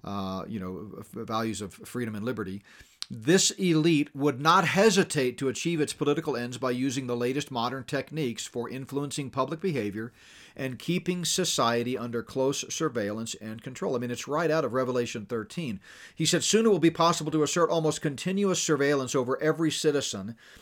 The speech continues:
and maintain up-to-date complete files containing even the most personal information about the citizen." He says, "Persisting social crisis, the emergence of a charismatic personality,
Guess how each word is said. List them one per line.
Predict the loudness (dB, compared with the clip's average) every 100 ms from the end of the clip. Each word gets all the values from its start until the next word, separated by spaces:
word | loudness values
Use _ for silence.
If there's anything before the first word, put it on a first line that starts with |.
| -10 -4
and | 0
maintain | 0 0 2 2
up-to-date | 2 2 6 6 4
complete | -2 0 0
files | 2 2 2 -2
containing | -6 -2 -2 0
even | 0 0
the | 2
most | 2 0
personal | 2 4 4 2 -2
information | -4 -4 -6 -6 -8 -10 -12 -14 _ _ _ _ _ -12
about | -4 -2 -2 -6 -20 -20 -20 -4
the | -2
citizen." | 4 4 4 0 -6 -10 _ -20 -20 -8
He | -4
says, | 0 0 0
"Persisting | -2 -2 2 2 4 0 2
social | 6 6 6 -2
crisis, | 2 4 6 4 0 0
the | -4
emergence | -2 -2 -2 -4
of | -6
a | -6
charismatic | -4 -4 -2 -4 -6 -8
personality, | -8 -10 -6 -2 2 4 4 4 2